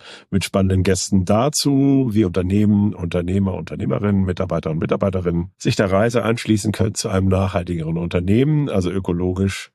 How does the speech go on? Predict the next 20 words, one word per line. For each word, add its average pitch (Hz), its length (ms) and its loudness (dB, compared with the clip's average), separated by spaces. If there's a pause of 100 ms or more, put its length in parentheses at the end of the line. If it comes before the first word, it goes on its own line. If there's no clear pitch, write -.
(120)
und 113 200 2
sozial. 107 680 0 (920)
Wir 117 160 0
befinden 113 380 2
uns 104 260 0
mit 101 100 -4
unserer 120 240 2
Firma 101 840 2
Fed - 160 -4
Consulting 101 540 0
auch 92 140 -4
seit 95 180 -2
einigen 98 260 0
Jahren 92 240 0
auf 90 120 -8
der 87 180 -4
Reise 90 260 -6
zu 90 160 -6
mehr 87 100 -4
Nachhaltigkeit. 90 840 -6